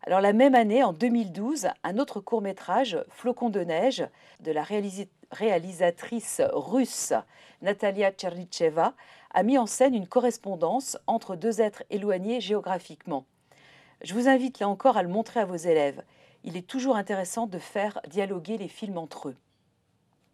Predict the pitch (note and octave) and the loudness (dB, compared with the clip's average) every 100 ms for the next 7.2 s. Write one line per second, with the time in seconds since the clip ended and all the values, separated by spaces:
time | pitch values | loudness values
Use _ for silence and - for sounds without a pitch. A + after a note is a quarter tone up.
0 | _ _ - - G#3 - G3+ C4 - - | _ _ -18 -6 -6 0 0 0 -8 -20
1 | - - - D#3 D#3 E3+ E3+ F#3 C4 B3 | -20 -20 -8 -4 -4 -6 -12 2 4 4
2 | G#3+ G3+ - A#3+ F3+ D3+ - A3+ A3 G#3+ | 2 -4 -2 -2 -2 -6 0 0 2 0
3 | G#3+ F3+ - F#3+ F3+ E3+ E3+ D3+ - A3+ | -2 -6 -10 -8 -8 -4 -6 -6 -8 -10
4 | - _ - - _ F#3 F#3 G3 A#3+ B3 | -12 _ -20 -20 _ -6 -4 2 2 4
5 | A#3 G3 F3+ A#3 - - _ - F#3 G3+ | 0 2 0 0 -2 -18 _ 0 2 4
6 | B3 A3 - A3+ - - F#3+ F#3+ F#3 F3 | 4 2 0 0 0 0 0 -2 -8 -8
7 | E3+ B3+ | -8 -8